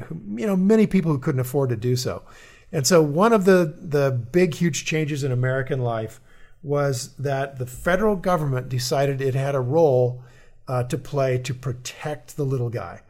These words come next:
<clears throat> And up to, up till that point, it was up to the little guy to protect the little guy. And if you did stupid things like buy stuff from an idiot who was trying to sell them to you with, by lying to you, that was gonna be on you. But now,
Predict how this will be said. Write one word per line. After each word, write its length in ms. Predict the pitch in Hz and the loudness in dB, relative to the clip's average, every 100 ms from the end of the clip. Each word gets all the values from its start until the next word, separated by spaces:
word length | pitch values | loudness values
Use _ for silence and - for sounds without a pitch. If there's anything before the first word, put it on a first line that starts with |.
| - - - _ _ | -20 -20 -20 _ _
<clears throat> 260 | 220 220 185 139 123 | 4 6 6 2 0
And 280 | 143 135 131 | -2 0 0
up 240 | 151 214 | 4 2
to, 160 | - - | 2 2
up 180 | 185 208 | 2 4
till 140 | 208 | 6
that 180 | 190 240 | 6 6
point, 240 | 180 127 | 2 0
it 60 | 151 | 2
was 120 | 143 | 2
up 140 | 175 156 | 0 -2
to 80 | |
the 80 | 147 | -4
little 200 | 131 208 | 0 0
guy 160 | 151 117 | 0 0
to 80 | 110 | -2
protect 280 | - 113 | -4 -6
the 60 | 117 | -4
little 200 | 110 98 | -8 -8
guy. 260 | 104 92 - - - - | -8 -10 -12 -20 -20 -14
And 120 | 160 135 | -8 -6
if 100 | 160 | -2
you 100 | 185 | 2
did 200 | 196 131 | 2 2
stupid 360 | - 170 147 | 0 0 0
things 280 | 143 165 151 | 0 0 2
like 260 | 131 117 110 | 0 0 -2
buy 220 | 123 127 | 0 0
stuff 360 | 123 147 127 | -2 0 -2
from 200 | - 127 | -2 -4
an 60 | 113 | -2
idiot 380 | 117 127 139 131 | 0 2 0 0
who 160 | 123 | -2
was 200 | 117 110 | -2 -4
trying 200 | - 127 | -4 -2
to 80 | 123 | -2
sell 200 | 123 131 | -2 -2
them 100 | 123 | -2
to 100 | 113 | -2
you 160 | 123 117 | -4 -2
with, 140 | 110 | -4
by 160 | 101 117 | -4 -4
lying 400 | 107 120 135 143 | -2 -2 0 -2
to 60 | 123 | -2
you, 260 | 113 139 - - - _ | -2 -4 -8 -20 -20 _
that 160 | 170 208 | -2 -2
was 140 | 139 | 0
gonna 160 | 170 147 | 0 0
be 180 | 151 | 2
on 220 | 143 143 143 | 2 2 2
you. 300 | 175 101 - - - - - - | 0 -2 -6 -20 -20 -20 -18 -6
But 260 | 139 135 | -6 -4
now, 680 | 143 151 202 226 151 147 - | -2 0 2 2 2 0 -2